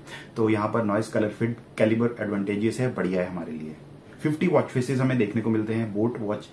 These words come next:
Extend में और one fifty plus watch faces देखने को मिलते हैं हमें Noise Color Fit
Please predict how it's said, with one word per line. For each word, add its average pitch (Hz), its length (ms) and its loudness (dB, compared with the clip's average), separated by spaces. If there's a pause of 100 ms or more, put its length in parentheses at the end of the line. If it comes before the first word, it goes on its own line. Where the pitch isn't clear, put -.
(180)
Extend 107 360 0
में 147 200 -2 (320)
और 92 280 4
one 123 320 4
fifty 165 440 0
plus - 460 -2 (300)
watch 131 160 6
faces 139 300 2
देखने 110 300 2
को 110 120 2
मिलते 101 280 2
हैं 107 60 0
हमें 104 320 -4 (560)
Noise 131 220 4
Color 104 220 4
Fit 139 280 -2